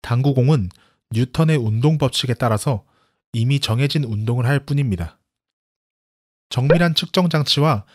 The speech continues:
컴퓨터가 있다면 여러분이 당구공을 치는 순간 당구공의 운동을 감지해서 결과를 정확하게 예측하는 것도 아마 가능할 겁니다. 여기서 이 당구대를 우주라고 생각하고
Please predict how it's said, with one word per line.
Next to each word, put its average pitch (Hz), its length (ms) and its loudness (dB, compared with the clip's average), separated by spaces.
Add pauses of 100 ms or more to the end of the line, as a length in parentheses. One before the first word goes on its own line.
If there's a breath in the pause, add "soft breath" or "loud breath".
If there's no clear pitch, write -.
(160)
컴퓨터가 180 500 -2
있다면 104 480 -4 (200)
여러분이 165 440 2
당구공을 143 540 -2
치는 165 280 0
순간 139 360 -2
당구공의 127 520 0
운동을 113 380 0
감지해서 98 680 -2 (560)
결과를 151 580 2
정확하게 147 720 0
예측하는 147 520 -2
것도 135 260 -4
아마 117 340 -4 (200)
가능할 120 400 -2
겁니다. 98 460 -6 (840)
여기서 147 320 2
이 151 120 0
당구대를 120 640 0
우주라고 117 520 0
생각하고 113 680 -4